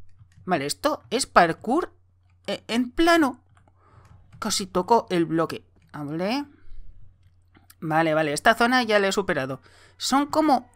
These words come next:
pruebas. Iba a decir que son pruebas. Aquí.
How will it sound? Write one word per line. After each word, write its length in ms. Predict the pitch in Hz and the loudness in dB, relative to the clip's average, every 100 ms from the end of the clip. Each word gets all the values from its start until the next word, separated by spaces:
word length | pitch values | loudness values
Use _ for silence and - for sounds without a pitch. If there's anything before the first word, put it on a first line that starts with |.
| _ _ _ _ _ _ _ _ _ _ _ _ _ _ _ _ - _ | _ _ _ _ _ _ _ _ _ _ _ _ _ _ _ _ -20 _
pruebas. 460 | - 196 165 117 - | 0 2 0 -2 -8
Iba 140 | 180 208 | -2 0
a 20 | |
decir 180 | 254 233 | 0 -2
que 80 | - | 0
son 220 | 226 - | -2 0
pruebas. 480 | 190 185 107 - - _ - - _ _ _ _ _ _ _ _ _ _ _ | -2 -2 -2 -8 -10 _ -20 -20 _ _ _ _ _ _ _ _ _ _ _
Aquí. 460 | - 123 165 240 349 | -16 -12 -6 -4 -4